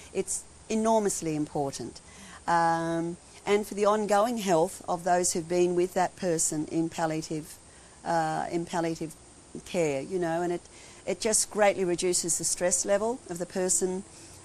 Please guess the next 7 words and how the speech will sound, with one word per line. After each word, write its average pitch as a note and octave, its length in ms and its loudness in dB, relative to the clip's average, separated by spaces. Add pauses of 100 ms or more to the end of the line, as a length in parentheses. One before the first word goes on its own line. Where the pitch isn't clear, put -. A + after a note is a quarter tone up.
(140)
uh, C#3 800 -2
when, F#3 360 4
you F#3+ 100 2
know, E3+ 180 4
they F3 160 0
know E3+ 320 2
they're F3+ 480 2